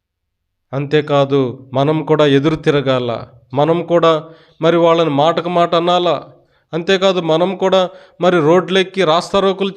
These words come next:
చేయాలా అని అనేక రకాలుగా ప్రియులారా మరి నాడు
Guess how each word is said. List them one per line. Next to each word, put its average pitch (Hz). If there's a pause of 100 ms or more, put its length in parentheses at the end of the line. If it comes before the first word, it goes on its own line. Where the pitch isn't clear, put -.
చేయాలా 190 (340)
అని 139 (220)
అనేక 185
రకాలుగా 170
ప్రియులారా 147 (400)
మరి 131
నాడు 131